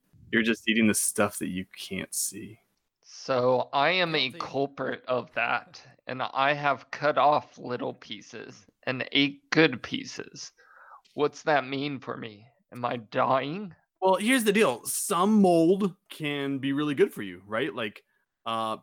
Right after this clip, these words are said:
Speaker 1: penicillin was originally found as a byproduct of mold. So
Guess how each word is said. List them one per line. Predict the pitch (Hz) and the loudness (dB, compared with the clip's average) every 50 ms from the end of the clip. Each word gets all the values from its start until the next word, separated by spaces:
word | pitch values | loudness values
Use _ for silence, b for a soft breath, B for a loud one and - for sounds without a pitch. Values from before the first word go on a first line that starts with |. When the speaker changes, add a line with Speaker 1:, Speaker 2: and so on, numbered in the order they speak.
| _ _ - | _ _ -8
Speaker 1:
penicillin | 180 180 160 131 - - - 160 160 147 139 131 | -4 -4 -4 -4 -4 -4 -4 -2 -2 0 0 0
was | 120 117 110 120 | -2 -2 -2 -4
originally | 113 117 131 127 117 127 123 110 | -2 0 -2 0 0 -4 -4 -6
found | - - - 131 127 123 117 | -4 -4 -2 -2 0 -2 -2
as | 110 110 | -4 -4
a | 101 | -6
byproduct | 92 104 110 107 - 113 110 110 104 - | -4 -2 -2 -4 -2 -4 -4 -4 -4 -6
of | 107 113 | -6 -4
mold. | 123 113 82 - - | -4 -4 -6 -8 -10
So | - - - 113 110 104 | -8 -4 -2 -2 -2 -2